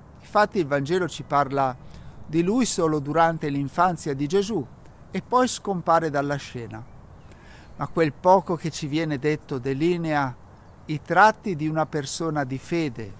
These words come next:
forte, saggia, giusta, che si prende cura della famiglia in varie circostanze. Innanzitutto difende Maria quando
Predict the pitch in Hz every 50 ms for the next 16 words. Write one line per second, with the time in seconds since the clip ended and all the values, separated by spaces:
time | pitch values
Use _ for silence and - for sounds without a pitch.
0 | - - - - 160 170 180 180 160 147 - - 110 101 101 - - - - -
1 | - - - - - - - - - - 196 190 202 208 180 135 - 131 113 110
2 | - - - - - - - - - - - - - - - - - - - -
3 | 127 139 214 269 269 - - - - 139 110 - - - - - - - - -
4 | - - - - - - - - - - 151 - 175 151 - 175 185 190 190 180
5 | 175 - - - 214 208 202 180 156 165 160 165 165 160 - 165 156 160 185 208
6 | 202 170 143 135 127 127 131 131 165 196 208 196 196 175 - - 185 170 - -
7 | 160 147 - - - 170 175 170 151 131 - - 110 - - _ - - - -
8 | - - - - - - - - - - - - - - - - - - - -
9 | - 151 151 180 190 170 - 185 170 - 254 262 233 254 226 190 180 160 - 196
10 | 190 180 180 165 165 170 190 233 226 185 156 - 170 170 160 156 156 147 131